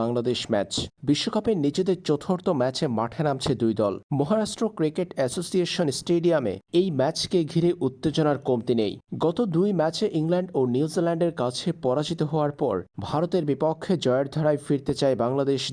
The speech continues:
দল। সে লক্ষ্যে দলে পরিবর্তন আনছে টিম ম্যানেজমেন্ট।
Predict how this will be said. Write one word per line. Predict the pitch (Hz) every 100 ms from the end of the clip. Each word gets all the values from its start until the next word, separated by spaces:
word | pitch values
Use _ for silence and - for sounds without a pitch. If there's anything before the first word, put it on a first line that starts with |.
| 113
দল। | 107 95 - - -
সে | 202
লক্ষ্যে | 160 139 139 - 196
দলে | 127 143 151 127
পরিবর্তন | 139 147 143 160 143 113
আনছে | 120 117 - 165 151 147
টিম | 143 127
ম্যানেজমেন্ট। | 113 117 104 123 90